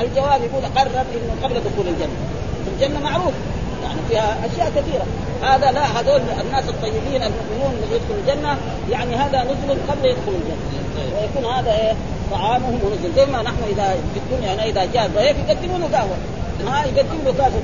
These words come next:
شربات. هذا، هذا، فهذا نزل أهل الجنة، يعني ضيافة أهل الجنة يكون هذا. والظاهر أنه من هذا بعضهم قال إنه في الجنة، و-، والحافظ ير-، يرجح أنه هذا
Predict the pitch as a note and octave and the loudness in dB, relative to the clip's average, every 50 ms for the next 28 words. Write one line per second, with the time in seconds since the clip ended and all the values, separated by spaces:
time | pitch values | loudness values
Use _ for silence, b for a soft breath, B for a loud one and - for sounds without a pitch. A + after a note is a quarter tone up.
0 | - - G#3+ - - A3+ G#3+ G3 F3+ - - - - - - - - E4+ G#4 A4+ | -2 -2 -4 -2 0 0 2 2 0 0 -2 -4 -4 -6 -6 -6 -6 -4 -4 -4
1 | G4 - - - - - - A#3+ B3 - - G#3+ G#3+ - - - - - - A3 | -4 -4 -4 -4 -2 -2 -2 0 -2 -2 -2 -2 -4 -4 -4 -6 -6 -4 -2 0
2 | A3+ B3+ C#4 C4+ A#3+ A#3+ B3 C#4 C4 - - G#3 F#3+ G3+ G3 - - B3 C#4 C#4 | 2 4 4 4 4 2 0 0 -2 -2 -2 0 0 0 0 0 2 2 0 2
3 | C4 A#3 G#3+ - A3 A3 F#3 G#3+ A3 B3 B3+ B3+ A#3+ A3 - G#3 G3 - - - | 0 0 0 0 -2 -2 0 2 4 4 4 4 2 0 0 0 0 -2 -2 -2
4 | G#3+ B3 C4+ - C#4 C4+ - - - - - - - A#3+ A#3 A#3 A#3+ F#3 E3+ E3 | -2 -2 -2 0 0 0 0 -2 -4 -4 -4 -2 0 0 0 0 0 0 0 0
5 | E3 E3 G3 A3+ A3+ - - C#4 C#4 C4 C4 - - - - - G4+ - - F#4+ | 0 0 0 0 0 0 2 4 4 6 6 4 2 0 0 -2 -2 -2 -2 -2
6 | F#4+ - A3+ D#4+ - B3 B3 A#3 A3 G#3+ - B3+ B3 B3 - A#3+ A3+ A3 G3 G#3 | 0 0 0 0 0 0 0 0 -2 0 2 2 2 2 0 -2 -2 -2 -2 -2
7 | G#3 - - G3+ F3+ D3+ - - - - - - - - - - A3 A3 G#3+ G#3+ | -4 -2 -2 0 0 0 -2 -4 -4 -6 -4 -4 -4 -4 -2 -2 0 0 0 0
8 | A3 A3+ A3 - - - C#4 C4+ B3+ B3 A3 G#3+ A3+ G3+ - F#3+ F#3+ G#3 A#3 B3 | 0 0 0 0 0 2 2 2 2 2 0 0 -2 -2 -2 -2 -2 0 0 0
9 | B3 - A3 G3+ G#3 G3+ G3+ G3 F#3+ G#3+ A3 G#3+ G3+ G3+ G3 F#3 | 0 0 0 -2 -2 -2 -2 -2 0 0 0 0 0 0 0 -2